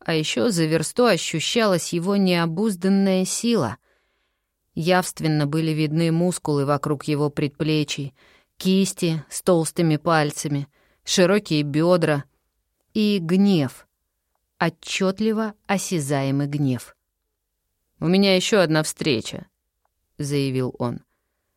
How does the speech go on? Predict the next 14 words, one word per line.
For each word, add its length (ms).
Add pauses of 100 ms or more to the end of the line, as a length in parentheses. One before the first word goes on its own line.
(200)
«Мне 440
пора 400
идти». 380 (1500)
Персис 560
тоже 340
встала. 580 (880)
«Спасибо, 500
что 220
уделили 580
время». 500 (1300)
Кэмпбелл 500
зашагал 560
было 240
прочь, 460